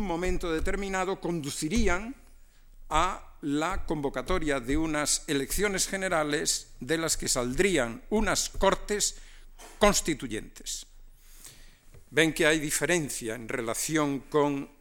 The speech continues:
la huelga general, eh, gobierno provisional, eh, eh, proceso de constitución. Hay una diferencia. Los socialistas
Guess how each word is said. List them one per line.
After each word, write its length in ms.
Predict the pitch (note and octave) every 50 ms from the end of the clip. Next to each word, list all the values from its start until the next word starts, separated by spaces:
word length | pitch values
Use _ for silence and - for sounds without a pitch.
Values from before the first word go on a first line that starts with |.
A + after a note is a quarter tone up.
| - - - -
la 200 | D3 C3 B2+ A#2+
huelga 420 | A2+ A2+ D#3 E3 D#3 D#3 C3+ D3+ C#3+
general, 840 | - - E3 C#3+ C#3+ C#3+ C#3+ D3+ D3+ D3 D3 D3+ D3 D3 D#3+ - - _ _ _ _ _ _ _ _ _ _ _ _ _ _ _ _ _ _ _ _ -
eh, 320 | B2+ C3+ C3 B2 A#2+ B2 -
gobierno 520 | A#2 C#3 B2+ C3+ C#3+ D3 D3 C#3 C#3+ C#3+ C3+
provisional, 1040 | D3 C#3 C3+ C3+ B2+ - - C3+ C3 C3 C#3 C#3+ C#3 C#3 C3+ C3+ C3+ - - - - - _ _ - - - _ _ _ _ _ _ _ _ _ _
eh, 300 | D#3+ C3+ C#3+ E3+ F3+ - -
eh, 300 | G3 C3 B2 A#2+ A2+ A2+
proceso 1040 | - - B2+ A#2+ - D#3 C#3 B2 - - C3 A#2 A#2 A2 A2 A2+ - - - - _
de 580 | - C3 A2 A#2 A#2 A2+ A2+ B2 B2 - _ _
constitución. 640 | - B2+ A2+ - - B2 - - - A#2+ A#2 - G#2+
Hay 140 | G2+ G#2 G#2
una 160 | A2+ A2+ A#2+
diferencia. 580 | A2+ A2 - B2 B2+ D3+ D3+ - - A2+ - - - - - - - - - - - - - - - -
Los 140 | - A#2 -
socialistas 640 | A#2+ G#2+ A#2+ A#2 B2 D3 C3 - - C3 - - -